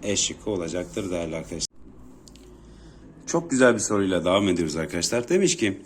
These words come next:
ek eylemin geniş zamanın üçüncü şahıslarında kullanılandır direki bazı durumlarda düşebilir. Şimdi öğrencilerin en çok karıştırdığı kısım bu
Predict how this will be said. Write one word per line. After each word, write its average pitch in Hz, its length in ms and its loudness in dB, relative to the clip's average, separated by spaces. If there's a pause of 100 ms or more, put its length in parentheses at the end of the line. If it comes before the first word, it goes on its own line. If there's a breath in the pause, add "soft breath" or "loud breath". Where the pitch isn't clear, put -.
(340 loud breath)
ek 156 200 6
eylemin 165 300 8
geniş 139 260 8
zamanın 120 460 6
üçüncü 120 400 0
şahıslarında 98 720 4
kullanılandır 104 840 2
direki 120 460 2
bazı 98 360 2
durumlarda 98 540 2
düşebilir. 104 380 0
Şimdi 135 260 2
öğrencilerin 110 560 2
en 131 180 4
çok - 220 -4
karıştırdığı 101 560 0
kısım 107 380 2
bu 85 160 -8